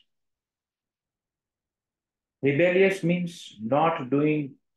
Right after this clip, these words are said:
what authority, society, et cetera wants you to do.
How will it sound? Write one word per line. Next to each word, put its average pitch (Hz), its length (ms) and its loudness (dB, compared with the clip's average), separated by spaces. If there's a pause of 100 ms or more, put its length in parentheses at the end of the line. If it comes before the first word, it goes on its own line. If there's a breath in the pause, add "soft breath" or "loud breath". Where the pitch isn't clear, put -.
(320)
what 139 260 2
authority, 123 720 -4 (160)
society, 113 540 -8 (140)
et 113 220 -10
cetera 110 400 -6 (120)
wants 135 320 -4
you 113 160 -6 (100)
to 131 60 0
do. 156 300 2